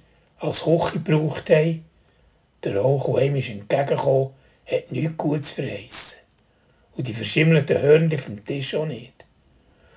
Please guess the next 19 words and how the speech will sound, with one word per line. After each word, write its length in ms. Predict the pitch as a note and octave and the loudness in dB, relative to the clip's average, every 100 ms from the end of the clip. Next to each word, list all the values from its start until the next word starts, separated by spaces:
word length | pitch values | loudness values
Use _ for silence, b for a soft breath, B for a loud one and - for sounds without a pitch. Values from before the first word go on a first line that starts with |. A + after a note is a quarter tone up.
| b | b
Auch 160 | - E3+ | 6 8
der 220 | D#3+ C#3 | 8 10
alte 220 | D#3+ G3 - | 10 8 4
Brotmürk 800 | E3 E3+ G#3 - D#3+ C#3 C3 - | 8 10 8 0 -2 -2 -4 -4
und 80 | C#3+ | -2
nebendran 640 | C#3+ D#3+ D3+ C3+ B2+ C3+ C3 b b b b _ _ | 0 0 2 2 2 0 -4 b b b b _ _
hat 220 | - - | -6 -4
man 100 | E3 | 0
nicht 120 | E3 E3+ | 2 4
einmal 280 | D#3+ D#3+ | 6 6
mehr 180 | D#3+ C3 | 6 4
Ross 300 | D3+ - - | 4 2 0
geführt. 400 | - - A2+ B2+ - _ _ _ _ _ _ _ _ _ | -2 -8 -10 -12 -20 _ _ _ _ _ _ _ _ _
Als 120 | D3+ | -6
wir 80 | A#2 | -4
in 160 | - C3+ | -6 -6
die 60 | |
Stube 280 | - D#3 D#3 | -4 -2 0
reinkamen, 640 | D#3 C#3+ C3 E3 D3 D3+ | 0 -2 -6 0 4 4